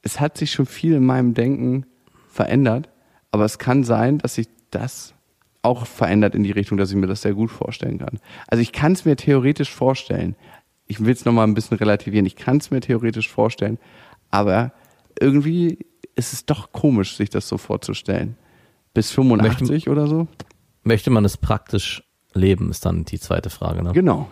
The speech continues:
Speaker 1: Ja, ja, das ist, ich glaube, die viel größere Frage, auch wenn man sich nicht vorstellen kann, macht man es dann trotzdem so, weil man praktisch das Gegenteil nicht leben möchte. Die Alternative dazu. Also Martha,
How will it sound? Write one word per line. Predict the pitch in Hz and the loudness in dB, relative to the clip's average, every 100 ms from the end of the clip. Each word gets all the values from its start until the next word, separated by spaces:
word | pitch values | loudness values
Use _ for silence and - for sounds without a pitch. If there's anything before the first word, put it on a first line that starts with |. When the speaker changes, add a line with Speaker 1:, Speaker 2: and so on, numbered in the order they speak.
| - | -2
Speaker 1:
Ja, | 95 | 0
ja, | 87 82 | 0 0
das | 85 90 | -2 -4
ist, | 95 - - | -6 -8 -4
ich | 101 95 | -4 0
glaube, | 107 90 | 0 0
die | 92 | 0
viel | - 98 | -2 0
größere | 104 107 - | 2 0 -2
Frage, | 92 - - - _ - - _ _ - | -6 -6 -8 -10 _ -20 -20 _ _ -4
auch | 101 | 0
wenn | 123 | 2
man | 127 | 2
sich | 113 | 4
nicht | 113 101 | 2 2
vorstellen | - 143 - 101 | 0 0 0 -2
kann, | - 101 | 0 2
macht | 101 - | 2 0
man | 113 | -2
es | 104 | 0
dann | 104 | -2
trotzdem | 104 139 143 123 | 0 -2 -2 -2
so, | 104 98 - - - - | -2 -4 -6 -20 -16 -2
weil | 104 | 2
man | 107 104 104 - | 4 4 2 -2
praktisch | - 123 - 107 | -4 -2 -2 -4
das | - - | -4 -6
Gegenteil | - 117 110 107 98 | -4 0 0 2 0
nicht | 98 | 0
leben | 98 107 90 | 2 2 2
möchte. | 87 - - - _ _ _ _ _ - | 0 -4 -10 -12 _ _ _ _ _ -6
Die | - | 0
Alternative | 101 95 95 90 - 101 | 2 2 2 0 -2 -4
dazu. | 80 - - - 107 _ _ _ _ _ _ _ | -2 -6 -8 -10 -12 _ _ _ _ _ _ _
Also | 110 107 | -2 0
Martha, | 101 95 90 95 | 2 2 2 -2